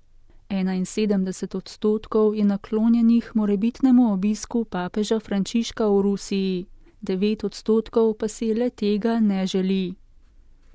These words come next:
Raziskava Levada Centra je vsebovala tudi vprašanje o vplivu pravoslavne cerkve na državo.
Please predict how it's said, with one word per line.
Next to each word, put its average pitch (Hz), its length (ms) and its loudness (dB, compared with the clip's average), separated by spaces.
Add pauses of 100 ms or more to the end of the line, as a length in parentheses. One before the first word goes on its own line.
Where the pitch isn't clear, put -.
Raziskava 196 880 -4
Levada 208 500 0
Centra 220 600 0
je 214 160 2
vsebovala 208 800 -2
tudi 262 260 -2
vprašanje 214 800 0
o 202 160 -2
vplivu 226 460 0
pravoslavne 202 760 -2
cerkve 214 580 -2
na 226 120 2
državo. 190 720 -2